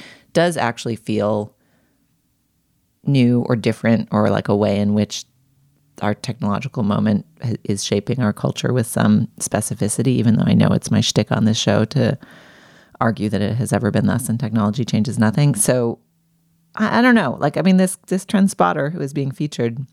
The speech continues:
does actually seem to have his finger on the pulse of the zeitgeist or vibe. And I think that sense of, like, well, everybody knows how everything's gonna go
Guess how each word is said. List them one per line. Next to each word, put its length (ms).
does 200
actually 300
seem 260
to 100
have 200
his 160
finger 300
on 120
the 60
pulse 340
of 180
the 400
zeitgeist 540
or 500
vibe. 520
And 180
I 80
think 260
that 220
sense 320
of, 180
like, 340
well, 160
everybody 400
knows 260
how 140
everything's 440
gonna 200
go 500